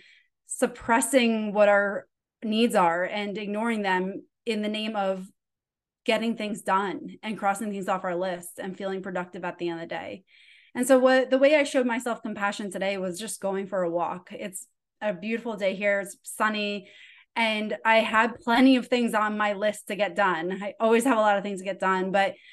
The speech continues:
I took just twenty minutes for myself to walk down the street and back with nothing, no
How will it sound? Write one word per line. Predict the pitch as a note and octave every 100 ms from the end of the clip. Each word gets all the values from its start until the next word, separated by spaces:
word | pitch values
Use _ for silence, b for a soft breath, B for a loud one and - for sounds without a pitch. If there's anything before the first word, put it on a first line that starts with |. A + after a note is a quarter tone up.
| B -
I | A#3
took | C#4+ E4 E4 - -
just | G3 B3 C4+ - -
twenty | - A3+ C4
minutes | B3+ A3+ A3+
for | - G#3
myself | F#3+ F#3 G#3 G3 F#3+
to | -
walk | F#3+ G3 G#3+ A3+ A#3 G3+
down | G#3 G#3
the | F#3+
street | - G3+ G3+ F3+ - -
and | G#3 F#3
back | F#3+ F3 F3+ - _ b b b b
with | A#3 A3 - - -
nothing, | A3+ A#3 A#3 A#3 G3+ E3 F3+
no | G3+ G3